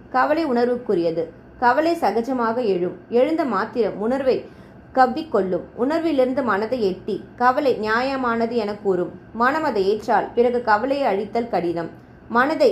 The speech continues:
கட்டுப்படுத்துவதை விட உணர்வை கட்டுப்படுத்துவது சிரமம். சிரமாயிருந்தும் செய்வது அவசியம். ஒரு கவலை மனதில் எழுந்தால்,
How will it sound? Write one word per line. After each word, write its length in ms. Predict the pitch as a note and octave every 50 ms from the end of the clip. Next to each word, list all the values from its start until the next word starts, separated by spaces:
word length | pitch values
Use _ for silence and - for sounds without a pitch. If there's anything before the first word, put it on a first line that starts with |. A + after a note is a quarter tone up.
| - -
கட்டுப்படுத்துவதை 840 | A#3+ A3+ - - - - B3+ A3+ G3+ G3 F#3+ F#3+ A3 G#3 F#3+ F#3
விட 360 | F#3 F#3+ F#3+ A3+ G#3 F3+ - - -
உணர்வை 400 | G#3+ A#3 C4+ C#4+ C#4+ D4 C#4+ C#4+
கட்டுப்படுத்துவது 800 | - G3+ G3 - C4 - - A3 G3 F#3 - F#3+ F3+ F#3 A#3
சிரமம். 420 | A#3 - - F#3 F3 F3 E3+ - - - - - - - -
சிரமாயிருந்தும் 720 | B3 A#3+ B3 C4 C4 C4 B3+ B3+ A#3+ A3+ G#3 G#3+ B3 C4 C4
செய்வது 400 | B3+ - G3 F#3 F#3+ G3 F#3+ G#3
அவசியம். 460 | F3 D#3+ E3 D#3+ - F#3+ F3 - - - - - - - - - -
ஒரு 320 | - C4 C4 B3+ - - - - - - -
கவலை 360 | - C4 C4 C4 D4 D#4+ E4+ D4
மனதில் 400 | B3 G#3+ A3 B3 A#3+ C#4 C4+ A#3
எழுந்தால், 460 | G#3 F#3+ G#3+ A3+ A#3 G#3 F3+ D3+